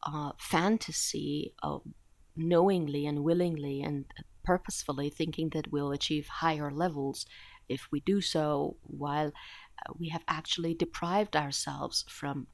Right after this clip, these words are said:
growth. So, uh, study of mythology could open up, uh, that door that we have closed before, and, uh, I, I believe we need that at this, uh, time of difficulty, actually more than before.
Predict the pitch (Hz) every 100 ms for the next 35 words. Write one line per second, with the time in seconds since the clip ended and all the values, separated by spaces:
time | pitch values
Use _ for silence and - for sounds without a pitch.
0 | - - 170 143 - - - - - -
1 | _ - - 180 175 170 - 165 156 -
2 | - 202 226 247 226 180 175 170 160 175
3 | - 185 - 165 156 - 165 160 175 170
4 | 156 - - - - - 147 139 151 147
5 | - 156 160 156 147 147 147 143 - -
6 | - - 180 151 147 - - - 160 151
7 | - - - - - - - 165 156 156
8 | 156 156 147 143 139 - _ _ - -
9 | 170 - 180 165 165 175 190 175 156 170
10 | 170 - 139 135 135 - - - 151 -
11 | 165 - - - - - - - - 147
12 | 147 - 175 170 165 175 175 165 139 -
13 | 143 139 139 139 - - 143 143 151 143
14 | 135 123 - - 123 113